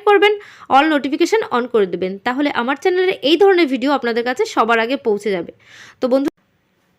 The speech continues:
আর আমার টিপসগুলো আপনাদের কেমন লাগছে অবশ্যই জানাতে কিন্তু ভুলবেন না। আপনাদের একটা কমেন্ট আমার নতুন নতুন ভিডিও দেওয়ার উৎসাহকে আরও বাড়িয়ে তোলে। তো আজকের মতো এখানে শেষ করছি।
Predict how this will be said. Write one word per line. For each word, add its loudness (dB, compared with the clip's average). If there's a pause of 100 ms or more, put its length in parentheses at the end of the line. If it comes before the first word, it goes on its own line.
আর 0
আমার 0
টিপসগুলো 4
আপনাদের 2
কেমন 2
লাগছে 4
অবশ্যই 2
জানাতে 0
কিন্তু -2
ভুলবেন 0
না। -2
আপনাদের -2
একটা 0
কমেন্ট 2
আমার 0
নতুন -2
নতুন -2
ভিডিও 2
দেওয়ার 4
উৎসাহকে 0
আরও 0
বাড়িয়ে -2
তোলে। -14 (120)
তো -4
আজকের -8
মতো -6
এখানে -2
শেষ -10
করছি। -4